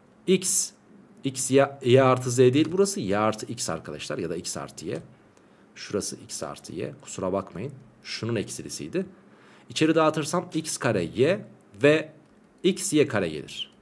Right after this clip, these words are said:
Güzel. Şimdi geldim payda kısmına. Asıl önemli olan kısım burası. X küp artı Y küp olduğu gibi kalsın. X küp artı Y küp. Bu böylece kalsın. Ama Z demiş ya.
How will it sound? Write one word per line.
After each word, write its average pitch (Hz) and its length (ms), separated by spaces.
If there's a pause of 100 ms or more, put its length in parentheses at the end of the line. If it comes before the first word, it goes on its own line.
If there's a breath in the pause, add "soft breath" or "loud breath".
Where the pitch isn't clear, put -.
(460)
Güzel. 110 340 (420 loud breath)
Şimdi 170 220
geldim 175 440 (300)
payda 131 480
kısmına. 90 760
Asıl 101 240
önemli 95 280
olan 101 140
kısım 139 280
burası. 92 300 (1080 soft breath)
X 180 220
küp 175 180
artı 170 280
Y 170 100
küp 170 180
olduğu 165 240
gibi 160 220
kalsın. - 420 (320)
X - 240
küp 104 180
artı 120 320
Y 120 180
küp. 127 120 (180)
Bu 147 100
böylece 160 340
kalsın. 104 420 (340)
Ama 139 300
Z 95 160
demiş 175 460
ya. 78 120